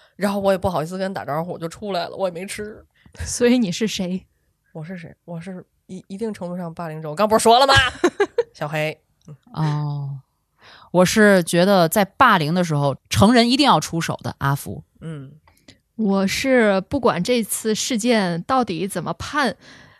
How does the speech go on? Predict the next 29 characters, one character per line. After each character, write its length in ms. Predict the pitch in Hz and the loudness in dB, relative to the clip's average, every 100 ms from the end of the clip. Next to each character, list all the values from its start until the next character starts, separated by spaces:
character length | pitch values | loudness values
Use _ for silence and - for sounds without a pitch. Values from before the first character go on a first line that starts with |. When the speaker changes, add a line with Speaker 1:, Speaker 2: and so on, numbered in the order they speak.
| _ | _
Speaker 2:
霸 160 | - 233 | -2 0
凌 260 | 208 208 226 | 2 2 2
都 240 | 269 277 | 2 2
是 420 | - - 233 202 | 0 -4 -2 -2
不 220 | 175 - | -4 -6
只 160 | 240 170 | -8 -8
是 160 | - 185 | -8 -8
孩 220 | - 208 | -4 -4
子 100 | 226 | -4
自 140 | 254 | -4
己 120 | 170 | -8
问 140 | 127 185 | -6 -4
题， 140 | 180 | -4
而 140 | - 190 | -6 -6
是 460 | - 196 175 156 170 | -6 -6 -4 -6 -8
学 200 | - 185 | -8 -8
校、 380 | 233 196 165 | -4 -4 -4
家 240 | 160 202 196 | -6 -8 -10
庭 320 | - 175 180 | -8 -8 -6
以 80 | 170 | -6
及 140 | 185 | -8
社 200 | 175 277 | -4 -2
会 200 | 220 254 | 0 0
的 120 | 190 | -2
整 160 | 160 170 | -4 -6
体 140 | 214 | -4
问 100 | 165 165 | -6 -8
题 160 | - | -10
的 200 | 156 - | -12 -12